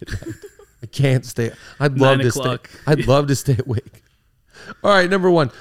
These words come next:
Speaker 1: the further away you get from the vision, the harder it is to stay.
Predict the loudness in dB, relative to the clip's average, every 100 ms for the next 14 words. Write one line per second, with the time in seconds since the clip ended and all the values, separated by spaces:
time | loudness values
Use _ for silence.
0 | -8 0 0 0 -4 2 4 6 4 4
1 | 4 4 4 2 0 -4 0 0 0 -4
2 | -2 -2 -2 0 0 0 -4 -4 -6 -2
3 | 0 2 0 -2 -4 -4 -4 -4 -6 -8
4 | -8 -6 -8 -10